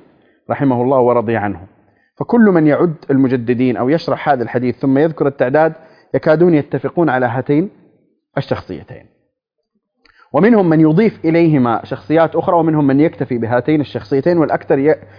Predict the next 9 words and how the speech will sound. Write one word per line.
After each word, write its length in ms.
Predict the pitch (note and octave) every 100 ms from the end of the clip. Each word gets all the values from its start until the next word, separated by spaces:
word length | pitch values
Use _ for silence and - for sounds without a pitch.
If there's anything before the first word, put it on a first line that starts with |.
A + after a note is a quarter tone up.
| - -
والأكثر 360 | C#3 - C3+
يكتفي 380 | D3+ - A#2 B2
بهاتين 440 | A2 G#2 G#2+ C3 D3+ - _ _
الشخصيتين 640 | B2 - B2 C3 A#2+ D#3 C#3
في 120 | A#2
سياق 360 | A#2 C#3 C#3
القرنين 420 | G#2+ - A2+ C3+ C3
الأول 420 | - C3 C3+ G3+ - _ _
والثاني. 380 | B2 - F#2+ F#2